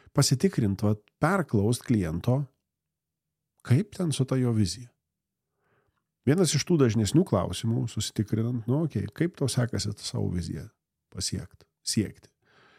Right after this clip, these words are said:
Jeigu jūs esate vadovas ir taikote coachingą savo veikloj, ką aš anksčiau sakydavau, kad, ai, vadovam nėra kada coachingo taikyt,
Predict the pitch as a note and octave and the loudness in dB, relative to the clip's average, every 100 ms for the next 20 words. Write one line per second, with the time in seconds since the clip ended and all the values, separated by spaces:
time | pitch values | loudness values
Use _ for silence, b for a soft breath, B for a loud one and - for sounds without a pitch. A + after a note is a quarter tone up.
0 | b b A2 C#3 F#3 F#3 D3 E3+ - D3+ | b b 4 4 4 4 4 2 0 2
1 | B2 G#2+ F#2 B2+ G3+ A#2+ G2 - - _ | 2 2 4 4 4 2 0 -2 -8 _
2 | _ _ _ _ _ _ _ _ _ _ | _ _ _ _ _ _ _ _ _ _
3 | _ A#2 A#2 G#2 C#3 F3 F3+ B2 G2 - | _ 6 6 4 2 2 2 0 -2 -4
4 | F2+ - G2+ G2 - G#2 G2 G2+ - G#2+ | -2 0 0 0 0 0 2 2 2 0
5 | C#3+ - _ _ _ _ _ _ _ _ | 0 -4 _ _ _ _ _ _ _ _
6 | _ - A2+ G#2+ A#2 G#2 A#2+ G#2 G#2+ B2 | _ 0 2 4 2 2 2 0 0 0
7 | A2 F#2+ A2 G2+ B B B B - B2+ | 2 2 0 -4 B B B B -6 0
8 | A#2+ A#2 A#2+ G#2 G#2 G2+ A2 D#3+ E3 C#3+ | 4 6 6 4 2 0 2 2 4 2
9 | - B2 A2+ A2+ G#2+ G2 | 2 0 0 0 -2 -6